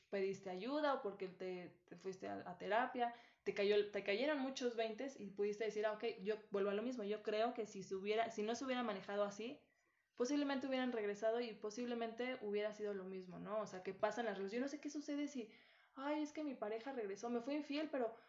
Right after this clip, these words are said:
pues me dijo que no iba a volver a suceder y me volvió a ser infiel", ¿no? Y me volvió a ser infiel, y, o, espérate, o, y me pegó, o, o fue lindo, también otra cosa, ¿no? Fue lindo los primeros meses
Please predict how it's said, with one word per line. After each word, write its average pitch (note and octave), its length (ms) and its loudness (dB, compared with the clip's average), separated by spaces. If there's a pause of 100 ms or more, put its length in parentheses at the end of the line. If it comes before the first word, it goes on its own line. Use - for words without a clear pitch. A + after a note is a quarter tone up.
(160)
pues G#3+ 160 -4
me A3 100 0
dijo A3 220 -2
que A#3+ 100 -4
no G#3+ 60 0
iba A#3 100 4
a - 20 4
volver G#3+ 200 4
a A3+ 80 0
suceder G#3 400 -4
y G3+ 140 -4
me G3+ 140 4
volvió G3+ 280 4
a B3+ 60 2
ser D#4+ 160 2
infiel", A3+ 440 4
¿no? A3 200 6
Y G#3+ 140 4
me G3+ 140 2
volvió G3+ 280 2
a B3+ 60 0
ser D4+ 140 0
infiel, B3 400 0
y, G3+ 100 -4
o, G3+ 80 -6
espérate, G3+ 600 -4
o, F3+ 240 -6 (340)
y G#3 120 2
me G3+ 120 2
pegó, G3 300 4 (220)
o, F#3+ 520 2 (500)
o G#3+ 380 8
fue C4 180 6
lindo, C#4 400 2
también G3+ 320 0
otra G3 180 0
cosa, A3+ 260 0
¿no? G3+ 160 2
Fue B3 140 4
lindo B3+ 260 4
los B3 180 6
primeros A3 440 6
meses A#3+ 320 4